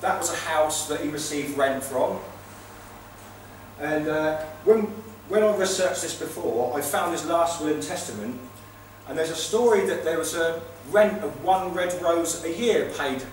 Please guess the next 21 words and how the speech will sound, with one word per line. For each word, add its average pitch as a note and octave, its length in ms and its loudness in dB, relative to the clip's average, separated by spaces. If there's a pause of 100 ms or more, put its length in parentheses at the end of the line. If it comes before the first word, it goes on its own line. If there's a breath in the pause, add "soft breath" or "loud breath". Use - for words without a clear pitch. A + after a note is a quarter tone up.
(260)
for C#3 120 -6
a - 200 -4
peppercorn C#3 580 -2
rent. G#2+ 240 -4 (680)
Um, C#3+ 380 -4 (600)
Naomi G3 420 4
House, F#3+ 400 2
the D3 80 -4
charity, C3+ 640 2
on, D3+ 400 0
on E3+ 120 2
St G3 240 2
Swithin's F#3+ 480 4
Day D3 220 4
every C3+ 220 2
year, C#3 240 4
twenty-fourth - 520 2
of D3 160 0
June, C3+ 460 2 (440)
they F#3 200 10
lay F#3 180 8